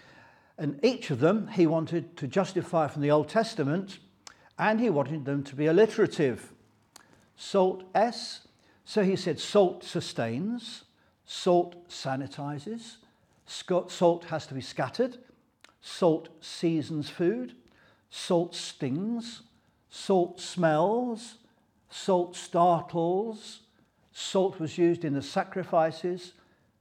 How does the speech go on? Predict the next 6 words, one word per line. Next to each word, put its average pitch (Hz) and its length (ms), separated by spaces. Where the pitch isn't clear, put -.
salt - 500
strengthens. 190 960
He 180 80
got 214 220
to 180 100
nine, 208 720